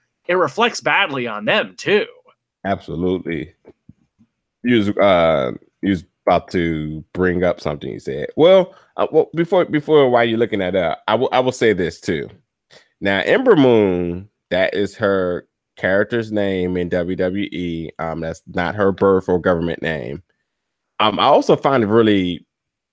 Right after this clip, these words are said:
Speaker 2: cu-, I, I find it peculiar that his Twitter handle is Palmer's Laws, and he, um, the caption or his, his name of his Twitter handle is, um, Palmer in, in brackets, Mister Moon,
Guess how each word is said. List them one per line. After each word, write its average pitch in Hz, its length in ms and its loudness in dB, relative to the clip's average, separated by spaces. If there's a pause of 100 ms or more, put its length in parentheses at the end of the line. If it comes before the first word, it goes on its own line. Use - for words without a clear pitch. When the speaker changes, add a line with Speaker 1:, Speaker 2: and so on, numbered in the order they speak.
(760)
Speaker 2:
cu-, - 200 -2
I, 131 180 0
I 151 80 0
find 196 240 2
it 147 80 -2
peculiar 123 500 2
that 98 300 0 (480)
his 127 340 -6
Twitter 143 300 0
handle 92 420 -4
is 85 140 -14 (320)
Palmer's 98 420 -2
Laws, 87 540 -2 (180)
and 87 320 -6
he, 98 220 -6 (160)
um, 87 240 -2
the 87 80 -6
caption 98 640 -2
or 87 180 -2
his, 87 160 -4 (180)
his 101 180 -4
name 107 300 0
of 110 160 2
his 92 180 -4
Twitter 85 300 -4
handle 82 420 -6
is, 82 220 -8
um, 80 300 -6
Palmer 117 560 0 (420)
in, 92 420 0 (240)
in 85 200 -6
brackets, 101 640 -2
Mister 101 440 0
Moon, 95 420 2